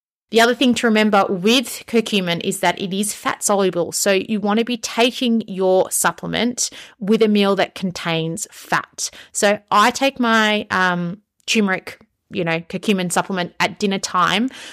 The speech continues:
when I know that I'm having a meal that is definitely containing more fat.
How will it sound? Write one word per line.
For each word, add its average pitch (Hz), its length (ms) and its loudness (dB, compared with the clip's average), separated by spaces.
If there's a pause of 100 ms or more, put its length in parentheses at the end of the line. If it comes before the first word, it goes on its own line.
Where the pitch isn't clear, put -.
when 208 160 4
I 196 100 4
know 196 420 4
that 180 320 2
I'm 180 160 0
having 175 320 -2
a 175 40 0
meal 170 280 2
that 165 140 -2
is 165 120 0
definitely - 600 -6
containing 160 800 -8
more 165 260 -6
fat. - 540 -6